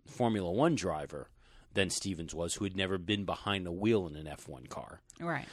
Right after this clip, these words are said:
Speaker 1: Stevens shows up, never been behind a wheel, never been to Abu Dhabi, never done any of that stuff, and he's a half second off. That's a pretty good showing for him, f-, given the situation.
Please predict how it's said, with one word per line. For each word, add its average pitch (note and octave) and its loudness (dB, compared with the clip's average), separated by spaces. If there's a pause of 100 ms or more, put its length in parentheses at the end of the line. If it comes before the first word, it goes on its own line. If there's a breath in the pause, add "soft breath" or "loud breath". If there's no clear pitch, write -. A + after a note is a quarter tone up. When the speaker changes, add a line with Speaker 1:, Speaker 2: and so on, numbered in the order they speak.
(120)
Speaker 1:
Stevens A#2 4
shows B2 8
up, A2 8
never A#2 4
been A2+ 4
behind A2 4
a G#2 4
wheel, G#2+ 6
never G#2+ 2
been G#2+ 0
to G2 -2
Abu G#2 0
Dhabi, G2 4
never G#2 -2
done F#2 -4
any B2+ 0
of G2 0
that D#2+ -4
stuff, D#2+ -6 (300 loud breath)
and F#2+ -2
he's D#2+ -2
a D#2+ -2
half G2+ 2
second F2+ -2
off. - -18 (500)
That's - 2
a - -6
pretty A#2+ 6 (180)
good A2+ 8
showing G2+ 4
for - -10
him, D#2+ -8 (480 loud breath)
f-, - -14 (440)
given G#2 6
the F2+ 2
situation. - -2